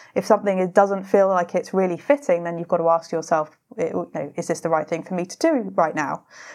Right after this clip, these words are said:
If it is, then obviously you can take and shape that into a strategy, and in strategy into your sort of tactics, as it were. So I'd say, you know, be honest with yourself. If it fits with what your personal mission is, fantastic.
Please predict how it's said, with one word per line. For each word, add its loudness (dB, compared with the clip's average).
If 2
it 2
is, 4
then 0
obviously -2
you -4
can -6
take -2
and -8
shape -2
that 0
into 2
a 4
strategy, 0
and 0
in -4
strategy 0
into -4
your -2
sort -6
of -12
tactics, -2
as -2
it -6
were. -4
So 2
I'd 0
say, 0
you -4
know, -2
be 6
honest 2
with -6
yourself. 0
If 2
it 4
fits 4
with 4
what 4
your 2
personal 4
mission -2
is, 0
fantastic. -2